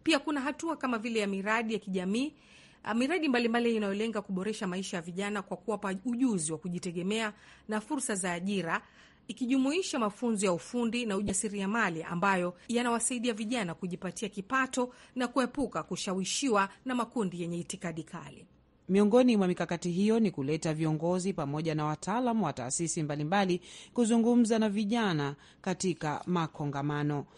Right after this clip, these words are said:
Speaker 2: Nicholas Songora ni mkurugenzi wa shirika lisilo la serikali la Manyata C B O na mmoja wa washikadau katika Secretariat ya mpango wa kukabiliana na maswala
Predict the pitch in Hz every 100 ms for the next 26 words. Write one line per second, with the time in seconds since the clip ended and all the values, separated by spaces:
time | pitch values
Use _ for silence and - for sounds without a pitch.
0 | - _ - 240 359 208 185 190 170 180
1 | 180 170 - 185 180 185 156 147 143 -
2 | - - 139 139 170 175 165 156 180 170
3 | 160 - 160 - 214 226 196 165 156 170
4 | 160 151 - 175 147 147 175 180 165 -
5 | - 214 233 233 269 226 160 143 - 170
6 | 196 190 147 143 165 156 - 160 156 -
7 | 247 247 226 220 - - - 175 185 190
8 | 214 190 156 147 139 160 170 165 160 160
9 | 156 151 156 190 214 208 202 190 - 170
10 | 147 143